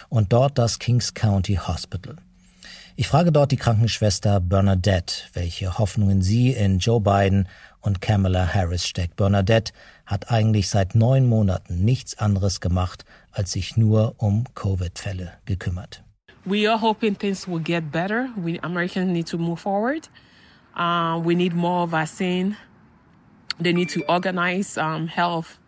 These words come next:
Speaker 2: care professionals to go out there and ad-, administer the vaccine in their community. And I think things should get,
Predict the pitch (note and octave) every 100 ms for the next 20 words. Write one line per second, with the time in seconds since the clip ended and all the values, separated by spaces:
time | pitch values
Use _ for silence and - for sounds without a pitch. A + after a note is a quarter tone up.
0 | _ - - - - _ - F#3+ - E3+
1 | F3+ - F#3+ F3 D#3+ - E3+ C3 - E3+
2 | E3+ D#3+ F3 F3+ - _ - - - E3
3 | D#3 D3+ E3+ - D3 D#3 F3 F3+ - F#3
4 | E3+ D#3+ D3 D3 - E3+ E3+ G#3 - D#3
5 | D3+ C#3+ - D#3 F#3 A3 A3+ B3 B3 -
6 | - - - - _ - - E3+ F3 -
7 | F#3+ E3 - G3 F#3 E3 D#3 D#3